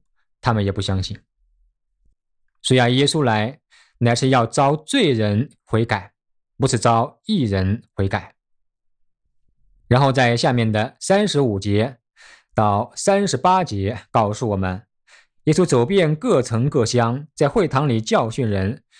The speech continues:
宣讲天国的福音，又医治各样的病症。他看见许多的人，就怜悯他们，因为他们困苦流离，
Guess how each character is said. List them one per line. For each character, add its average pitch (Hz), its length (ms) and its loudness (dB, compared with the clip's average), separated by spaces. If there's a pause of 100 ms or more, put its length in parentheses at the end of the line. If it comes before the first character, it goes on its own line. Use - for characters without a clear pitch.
(120)
宣 233 260 2
讲 120 240 2
天 214 300 0
国 127 100 -2
的 101 100 0
福 110 220 -2
音， 113 320 2 (220)
又 165 160 4
医 180 160 4
治 127 480 -2
各 214 180 2
样 127 160 2
的 101 140 0
病 113 300 -2
症。 117 280 0 (480)
他 139 80 0
看 156 300 2
见 135 180 2
许 107 320 -2
多 190 160 2
的 165 100 2
人， 98 380 -2
就 113 160 2
怜 110 380 0
悯 113 260 0
他 104 160 -2
们， 92 220 -6 (560)
因 127 180 2
为 120 100 2
他 123 140 -2
们 113 280 0
困 180 440 0
苦 104 320 -4
流 117 240 2
离， 117 340 0